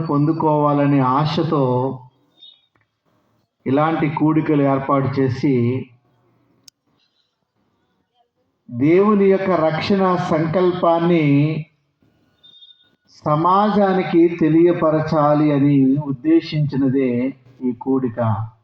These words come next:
దయచేసి చాలా జాగ్రత్తగా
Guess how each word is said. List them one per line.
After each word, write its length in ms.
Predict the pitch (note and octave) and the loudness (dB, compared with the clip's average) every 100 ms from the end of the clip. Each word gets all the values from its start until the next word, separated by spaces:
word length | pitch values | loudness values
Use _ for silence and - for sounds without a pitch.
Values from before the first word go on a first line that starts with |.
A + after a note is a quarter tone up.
| _ _ _ _ _ _ _ _ _ _ _ _ _ _ _ _ _ _ _ _ _ _ _ _ - | _ _ _ _ _ _ _ _ _ _ _ _ _ _ _ _ _ _ _ _ _ _ _ _ -4
దయచేసి 600 | C#3 D#3 D#3+ C#3+ - C#3+ C#3 C#3 C#3 | -2 0 0 0 0 0 2 0 -2
చాలా 400 | C#3+ C3+ C#3 B2+ B2+ C3 B2 | -2 0 0 0 0 -2 -2
జాగ్రత్తగా 680 | C3+ C3+ C#3 A#2 C3 C3 | -2 -2 -4 -4 -2 -2